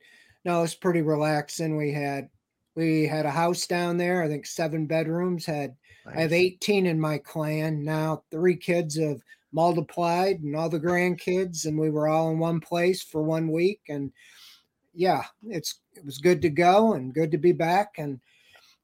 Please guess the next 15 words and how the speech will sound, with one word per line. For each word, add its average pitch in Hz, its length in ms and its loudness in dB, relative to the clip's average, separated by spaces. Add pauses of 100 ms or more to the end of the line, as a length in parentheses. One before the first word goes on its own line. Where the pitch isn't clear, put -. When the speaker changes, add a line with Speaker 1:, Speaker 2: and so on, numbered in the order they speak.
Speaker 1:
kind 214 140 4
of 214 60 8
the 202 80 10
lull 196 260 8
before 190 460 6
the 202 100 4
storm. 160 540 0
We 160 140 0
all 160 180 0
know 160 200 -2
training 165 440 -4
camp's 147 420 -6
coming 156 280 -2
up 147 180 -6
here 151 340 0